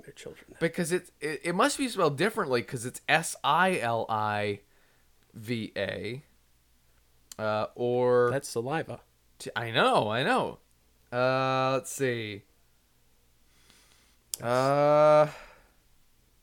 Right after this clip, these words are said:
Speaker 2: I don't know. There's no
Speaker 1: You search the, the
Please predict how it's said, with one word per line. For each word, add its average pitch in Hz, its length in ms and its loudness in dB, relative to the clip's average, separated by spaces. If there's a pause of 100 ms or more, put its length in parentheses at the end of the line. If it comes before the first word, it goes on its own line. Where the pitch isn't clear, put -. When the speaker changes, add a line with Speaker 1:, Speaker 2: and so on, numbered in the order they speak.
Speaker 2:
I 127 140 -6
don't 170 180 0
know. 190 480 8
There's 143 220 4
no 202 520 4
Speaker 1:
You 139 100 0
search 147 380 0
the, 131 180 2
the 127 320 -2